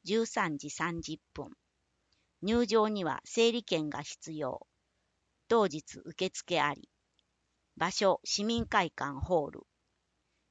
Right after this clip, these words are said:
首席奏者、元エヌエイチケー交響楽団首席奏者。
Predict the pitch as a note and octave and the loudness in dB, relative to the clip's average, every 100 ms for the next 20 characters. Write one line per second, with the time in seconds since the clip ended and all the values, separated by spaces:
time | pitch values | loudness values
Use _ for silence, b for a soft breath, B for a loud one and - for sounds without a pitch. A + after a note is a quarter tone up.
0 | _ - G3+ - A3+ G#3 - F#3 D3+ - | _ -8 -4 0 -2 -2 0 0 0 -4
1 | B2+ - _ _ _ E3+ G3+ - D#3 - | -6 -8 _ _ _ -2 -2 0 -2 -2
2 | F3 G3 G#3+ G#3+ G#3 - - F3+ D3+ C#3 | -4 -2 0 0 -2 -6 -4 0 0 -2
3 | - G3+ G#3 - G#3+ G3+ G#3 - D3+ C3+ | 0 2 2 2 2 4 2 0 -6 -6
4 | D3+ - E3 G3 - F#3 F3 D3+ C#3+ - | -6 -6 -4 -4 -4 -6 -2 -2 -4 -6